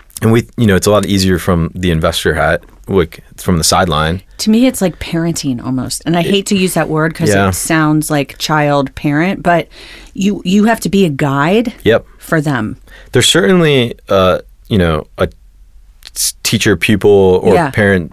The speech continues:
Speaker 1: you know, kid type relationship at times. And we try to, I mean,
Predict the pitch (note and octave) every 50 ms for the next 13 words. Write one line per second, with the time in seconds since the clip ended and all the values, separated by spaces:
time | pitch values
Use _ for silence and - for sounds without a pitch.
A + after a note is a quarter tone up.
0 | - - - A2+ F#2+ F2+ F2 E2 D#2 - - A2 G2 F#2 F2 E2 - - - -
1 | G2+ F#2 E2+ - F#2+ F2+ F2 F2 - - - - - A#2 - - B2+ B2+ B2 A#2+
2 | - - F#2+ F#2 F2 E2+ E2 - - - - - - - - - - - - -
3 | - - A2+ G#2+ - - F3 D#3 G#2+ F2+ - - - - G#2 F2+ E2+ E2 E2